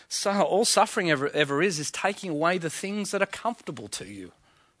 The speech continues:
And here's the place where I think we've gotta, we're gonna have to part ways with the word happiness,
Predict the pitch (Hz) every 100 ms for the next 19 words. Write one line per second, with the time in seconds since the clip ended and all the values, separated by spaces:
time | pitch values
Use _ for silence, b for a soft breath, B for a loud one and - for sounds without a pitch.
0 | B B B B B B B B B B
1 | B B - 180 165 285 277 240 - 208
2 | - 180 208 180 170 196 175 156 175 233
3 | 233 185 - - 185 156 160 156 156 151
4 | 147 139 139 143 127 117 - -